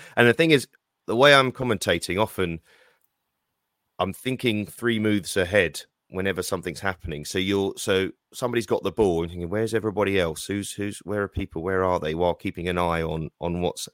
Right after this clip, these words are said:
who's actually got the ball. I could see Danilo, and I could, I could see where he was going, and I thought, "Oh, is it gonna get to him? Is it gonna get to him? Are they gonna get the ball to him?" And sometimes things like that happen, and it just feels right. I think that's the key of it, is that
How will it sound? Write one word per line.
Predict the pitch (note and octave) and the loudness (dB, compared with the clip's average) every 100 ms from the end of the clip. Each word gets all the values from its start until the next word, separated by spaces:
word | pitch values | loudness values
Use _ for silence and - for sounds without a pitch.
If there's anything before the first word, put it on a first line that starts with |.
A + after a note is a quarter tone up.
| - | -8
who's | F#2+ E2+ | -2 0
actually | D#2+ - | -2 -2
got | E2 F#2+ - | -2 -2 -2
the | |
ball. | D#2+ F#2 D2 - - - - _ _ _ _ | 0 2 2 -6 -20 -20 -20 _ _ _ _
I | - | -2
could | G#2+ A2 | 0 2
see | - E3+ | 6 6
Danilo, | C#3+ G#2 F#2 F2 D#2 D#2 F#2+ - | 6 6 6 4 0 -4 -6 -6
and | E2 | -2
I | F#2+ | -2
could, | G#2 - | -2 -4
I | F#2+ | -8
could | - | -2
see | - - B2+ A#2+ | 0 2 4 4
where | G#2 G#2+ G2+ | 6 6 6
he | |
was | F#2 F2+ | 2 2
going, | G2+ F#2 E2+ D#2+ | 4 4 4 0
and | E2 | -2
I | E2+ | -4
thought, | - F#2 F2 - _ - | 0 0 0 -2 _ -18
"Oh, | F#2 | -14
is | F#2+ | -12
it | G2 | -8
gonna | F#2 | -6
get | F2 G#2 - | 0 -2 0
to | F2 | -4
him? | D2+ D2 _ _ _ _ - | -4 -6 _ _ _ _ -12
Is | - | -10
it | |
gonna | C#3+ C3+ | -8 -10
get | C3 - | -12 -10
to | A#2 | -8
him? | A2 | -6
Are | |
they | B2 | -6
gonna | B2 A#2 | -6 -2
get | B2 | -2
the | G#2+ | 0
ball | B2 B2+ | 0 0
to | G#2+ | 2
him?" | G2 E2+ - _ _ _ _ _ - | 2 0 -6 _ _ _ _ _ -4
And | G2+ | 0
sometimes | D3 D3+ C3 | 4 6 4
things | C#3+ A#2+ | 2 2
like | A2+ | 2
that | E2+ G2 | 2 2
happen, | A2 - E2 D#2+ E2 - _ _ - | 0 0 -2 -2 -10 -16 _ _ -2
and | F#2+ | -2
it | F#2 | 0
just | G#2 | -4
feels | - G2+ E2+ - | -2 0 0 -2
right. | E2+ E2+ D#2+ - | 4 4 4 0
I | G#2+ | -2
think | D3+ | 2
that's | F#3+ - | 2 0
the | |
key | A#2+ - C3+ G2+ | -2 0 2 2
of | E2 | 2
it, | E2 - | -2 -4
is | E2 | -4
that | F#2 - | -4 -4